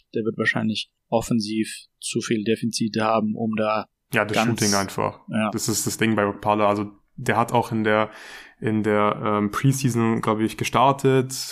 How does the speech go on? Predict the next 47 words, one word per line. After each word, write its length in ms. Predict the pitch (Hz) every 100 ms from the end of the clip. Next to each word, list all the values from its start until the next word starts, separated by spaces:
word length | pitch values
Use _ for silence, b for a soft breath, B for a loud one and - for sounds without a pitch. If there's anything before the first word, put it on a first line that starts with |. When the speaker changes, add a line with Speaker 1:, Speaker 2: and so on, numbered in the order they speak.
| -
Speaker 2:
regelmäßig. 720 | 127 123 123 123 - 127 127 - B B B
Und 240 | 113 107 107
es 100 | -
ist 120 | -
ziemlich 240 | 131 113
klar, 240 | - 110 117
der 260 | 98 101
wär 140 | 110 107
defensiv 680 | 117 117 117 110 117 110 -
ein 180 | 104
Plus, 360 | - 131 139 139
ist 80 | 110
jetzt 140 | 110
nicht 120 | 113
der 80 | 107
geilste 420 | - 101 123 -
Verteidiger 360 | 123 127 117 117
der 140 | 117
Welt, 240 | 117 120 120
aber 300 | 107 104 - - _
im 160 | 113
Kings-Kader 640 | 104 123 120 - 113 117 117 -
mit 200 | 107 104
Sicherheit 440 | 135 139 110 110
einer, 240 | 113 107 110
einer 180 | 110 107
der 120 | 107
besten. 560 | 104 117 - - 117 120 B B
Aber 200 | 107 107
der 100 | 107
killt 300 | - 117 113
die 80 | 113
Offensiv 480 | 107 107 101 104
halt 180 | 107 101
ein 80 | 104
bisschen, 320 | 110 - 107
weil 100 | 104
er 80 | 98
wirklich 280 | 101 101 -
gar 160 | 92 95
nicht 180 | 98
werfen 320 | - - - 104
kann. 200 | 98 104
Wenn 100 | 107
der 160 | 110
werfen 320 | 117 123 -
könnte, 420 | 117 117 110 117